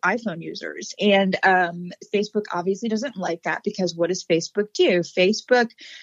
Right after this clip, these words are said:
knows everything about us. And a lot of that information comes from being able to track certain things on our phones. And Apple has pretty much, you know, wanted to crack down on that. So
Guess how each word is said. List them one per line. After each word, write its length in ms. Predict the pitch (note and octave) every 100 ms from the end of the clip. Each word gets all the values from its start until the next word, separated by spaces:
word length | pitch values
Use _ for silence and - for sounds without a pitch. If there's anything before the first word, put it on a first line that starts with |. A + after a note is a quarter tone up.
| _
knows 300 | G3 G3 G#3
everything 400 | A#3+ D#4+ A#3 F#3
about 320 | E3 E3 E3
us. 260 | E3+ A#3 A3+
And 140 | G#3 G3
a 80 |
lot 260 | F#3 F3+ F#3
of 120 | G3+
that 140 | F#3 E3+
information 1000 | E3+ F3+ F3+ G#3+ C4+ - F3 E3+ G#3 A#3 - -
comes 380 | - G3 F#3 F#3
from 220 | - F#3
being 180 | F#3+ F#3
able 220 | F3+ F3+
to 180 | F3+ G3
track 460 | - - G3+ G3 G3
certain 380 | - F#3+ G3+ F#3
things 320 | E3+ D#3+ E3 -
on 100 | E3+
our 140 | E3+
phones. 560 | - G#3 G#3 E3 E3 -
And 260 | F#3 F3+ - -
Apple 560 | F#3 G3+ - G3 G3
has 560 | F#3 - G3+ G#3 G3 - -
pretty 340 | - A3+ F4 G#4
much, 440 | G#4 G#4+ - -
you 80 | C4
know, 320 | C4+ B3+ C4
wanted 340 | B3+ G#3 A3 A3+
to 100 | A3+
crack 300 | - G3 -
down 240 | F3 E3+
on 140 | E3+ E3
that. 200 | D#3+ -
So 320 | G3+ F#3+